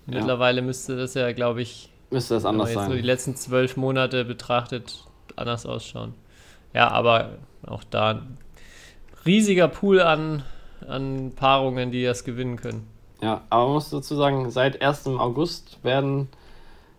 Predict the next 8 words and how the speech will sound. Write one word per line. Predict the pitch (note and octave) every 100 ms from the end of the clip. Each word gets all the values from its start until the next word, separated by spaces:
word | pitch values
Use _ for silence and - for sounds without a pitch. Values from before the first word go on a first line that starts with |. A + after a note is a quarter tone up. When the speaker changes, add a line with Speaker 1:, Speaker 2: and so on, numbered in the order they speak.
| - -
Speaker 1:
äh, | A2
wieder, | A#2+ B2 B2 A#2+ A2
ähm, | A2+ A2+ G#2+
Ergebnisse | A2+ A2 A#2+ B2+ - A#2+
gelöscht | G#2+ A#2 C3+ - - - - -
aus | G#2+ -
der | G#2+ G2+
Weltrangliste. | G#2 G#2+ A2 G#2+ C#3+